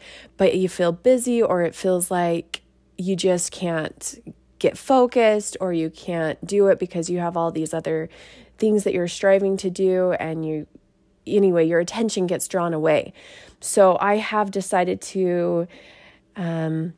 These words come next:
start and create a six-week spiritual self-care program.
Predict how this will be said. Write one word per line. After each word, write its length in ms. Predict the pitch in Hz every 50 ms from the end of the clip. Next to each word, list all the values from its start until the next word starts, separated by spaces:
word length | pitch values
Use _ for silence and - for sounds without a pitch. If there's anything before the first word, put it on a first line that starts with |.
| _ _ _ _ _ _ _ _ _ _ _ _ - - -
start 460 | - - - - - 196 185 196 208 -
and 140 | - 202 196
create 840 | - - 208 202 190 170 165 165 208 269 302 - - - - - _ _ _ - - _ _ -
a 160 | 185 185 196
six-week 680 | 190 - - 185 180 - - - - 185 185 190 - -
spiritual 520 | - - - 196 180 175 180 - - 190
self-care 560 | 190 - - 165 170 - - - - 180 185
program. 640 | 196 - - 277 285 349 - - - - 233 220 214